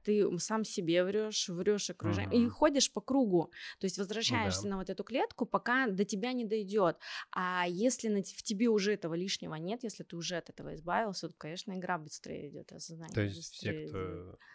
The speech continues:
Speaker 2: вдыхают, быстро игру проходят?
Speaker 1: Ну да, ну, как бы, часто же, м, мы зависим от дру-, от чужого мнения. Э, что-то вот, э, там, родители,
Speaker 2: Мгм.
Speaker 1: общество, ещё там что-то. А сама ты, может,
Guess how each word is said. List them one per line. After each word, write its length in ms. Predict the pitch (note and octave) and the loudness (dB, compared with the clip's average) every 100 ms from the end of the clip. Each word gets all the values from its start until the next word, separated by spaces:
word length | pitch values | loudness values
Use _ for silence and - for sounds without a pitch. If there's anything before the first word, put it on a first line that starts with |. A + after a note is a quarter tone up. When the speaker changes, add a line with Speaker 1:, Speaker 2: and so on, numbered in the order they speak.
| - | -14
Speaker 2:
вдыхают, 720 | A#2+ G2 F#2+ G2+ A#2+ C#3 C3 _ _ _ _ _ | -10 -8 -6 -2 0 0 -4 _ _ _ _ _
быстро 340 | A2+ A2 - G2 | -10 -8 -12 -18
игру 120 | F#2 | -18
проходят? 400 | _ - F2+ E2+ - - - - - | _ -20 -18 -18 -20 -20 -18 -4 6
Speaker 1:
Ну 440 | A#3+ D4+ C4 A#3 | 8 8 6 4
да, 340 | G#3+ F4 G4+ | 2 2 2
ну, 180 | A3 G#3+ | 2 0
как 180 | F#3+ F#3 | -4 -10
бы, 680 | F3+ F#3 F#3 F3+ F3 F3 - F#3+ | -6 -2 0 2 2 0 -2 0
часто 340 | E4 F#4+ D#4+ | 0 0 -2
же, 380 | A#3+ A#3 A3 - - - | -2 0 -2 -6 -12 -12
м, 480 | - F#3+ F#3+ F#3+ | -8 -6 -6 0
мы 100 | G#3+ | 2
зависим 440 | A#3+ B3 B3+ G#3+ G3+ | 2 2 -2 -4 -4
от 100 | E3+ | -2
дру-, 160 | F#3 G3+ | 0 0
от 80 | - | 0
чужого 340 | F#3+ A3 G#3+ | 0 0 -2
мнения. 560 | G3+ G3+ G3 F3 D3+ - - - - | 0 0 0 -2 -4 -6 -12 -12 -12
Э, 60 | E3+ E3+ | -6 2
что-то 360 | - C#3+ C3 | 2 2 -6
вот, 200 | D#3 D#3 _ | -8 -10 _
э, 260 | C#3+ C#3+ C#3 - | -16 -16 -16 -18
там, 160 | - _ _ - | -20 _ _ -4
родители, 720 | A3 G#3+ E3+ F3 - E3 D#3 | -2 -2 -6 -10 -10 -8 -4
Speaker 2:
Мгм. 140 | A2 | -2
Speaker 1:
общество, 640 | G2 F#2+ F#2 F2+ G2 - - | 0 -2 -2 -2 -6 -12 -8
ещё 260 | - - | -4 -4
там 180 | E3+ - | -6 -12
что-то. 300 | - E3+ - - | -12 -8 -8 -8
А 80 | |
сама 340 | - G#3+ B3+ F#4+ | -8 -4 -2 -2
ты, 100 | C4+ | -4
может, 240 | G#3+ G#3+ | -6 -6